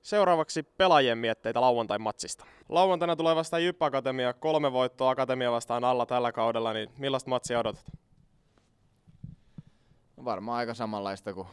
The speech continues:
Speaker 2: aiemmakin, että tota, kovaa luistelua ja kamppailua ja pojat sähisee ja me yritetään vastata siihen ja koitetaan pelata vähän fiksummin, niin sillä pärjätään.
Speaker 1: Sä iskit maali viimeksi kotipelissä Akatemiaa vastaan, niin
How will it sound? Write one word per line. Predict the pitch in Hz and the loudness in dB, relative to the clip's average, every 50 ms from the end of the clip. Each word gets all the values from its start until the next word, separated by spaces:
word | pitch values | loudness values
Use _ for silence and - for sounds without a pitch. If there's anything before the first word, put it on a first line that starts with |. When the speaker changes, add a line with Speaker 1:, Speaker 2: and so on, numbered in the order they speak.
| - | -14
Speaker 2:
aiemmakin, | - 95 98 98 95 92 92 90 87 - - 95 85 | -10 -8 -6 -6 -6 -6 -8 -12 -14 -14 -12 -12 -12
että | 85 80 _ - 90 | -12 -12 _ -16 -16
tota, | 82 90 87 82 - 87 87 82 - _ _ _ _ _ _ _ _ _ _ _ - | -14 -14 -16 -14 -14 -14 -14 -14 -16 _ _ _ _ _ _ _ _ _ _ _ -16
kovaa | - 113 110 98 90 85 | -10 -8 -6 -6 -6 -6
luistelua | 101 107 107 - - - 101 98 95 92 92 | -6 -8 -10 -10 -10 -10 -8 -6 -6 -6 -6
ja | 95 87 | -8 -8
kamppailua | 90 92 90 - - 87 82 82 82 80 76 69 | -10 -12 -12 -12 -12 -10 -10 -10 -10 -10 -12 -12
ja | 76 78 - _ _ _ _ _ _ _ _ _ _ _ _ _ _ _ _ | -14 -16 -20 _ _ _ _ _ _ _ _ _ _ _ _ _ _ _ _
pojat | - 104 95 95 95 | -14 -12 -12 -12 -12
sähisee | - 101 92 95 90 92 101 90 87 80 | -12 -12 -12 -12 -12 -12 -10 -10 -10 -10
ja | 85 | -12
me | 90 87 92 | -12 -12 -12
yritetään | 90 90 80 - 82 82 | -12 -14 -14 -14 -14 -12
vastata | 85 90 87 - 87 80 82 | -12 -12 -14 -14 -16 -18 -18
siihen | - - 90 80 80 87 80 | -18 -16 -16 -16 -14 -14 -16
ja | 78 76 - _ _ _ _ _ _ _ | -16 -16 -20 _ _ _ _ _ _ _
koitetaan | - 98 92 98 98 98 | -12 -10 -10 -10 -10 -8
pelata | 98 101 98 95 98 95 | -8 -8 -8 -8 -8 -10
vähän | 101 104 101 92 | -10 -10 -12 -10
fiksummin, | 104 101 - - 101 90 82 82 85 82 | -12 -12 -12 -14 -16 -16 -16 -16 -16 -18
niin | 82 80 _ _ _ _ _ _ _ _ _ | -20 -20 _ _ _ _ _ _ _ _ _
sillä | _ - 98 92 85 | _ -16 -14 -14 -12
pärjätään. | 82 90 87 87 82 80 78 76 - _ _ _ _ _ _ _ _ _ _ _ _ _ _ _ _ _ - - - _ _ - - - - 156 - _ _ _ - - - - - - | -12 -12 -10 -10 -10 -12 -14 -16 -20 _ _ _ _ _ _ _ _ _ _ _ _ _ _ _ _ _ -20 -20 -20 _ _ -20 -20 -20 -20 -20 -20 _ _ _ -20 -20 -20 -20 -20 -16
Speaker 1:
Sä | - - 165 165 165 | -8 -2 0 2 2
iskit | 156 156 - 165 147 | 0 0 -4 -6 -4
maali | 160 180 185 175 156 139 | 0 2 2 2 4 2
viimeksi | 147 147 143 139 - - | 2 2 0 0 -2 -2
kotipelissä | 147 139 147 139 117 127 127 120 117 - 131 127 | -2 0 0 0 0 0 -2 -2 -2 -2 -2 0
Akatemiaa | 127 123 131 120 123 123 123 120 117 117 | 0 0 -2 -4 -4 -2 -2 0 0 0
vastaan, | 117 113 113 - - 123 120 117 117 113 | 0 -2 -4 -4 -4 -4 -2 -2 -4 -4
niin | 110 110 113 | -8 -8 -10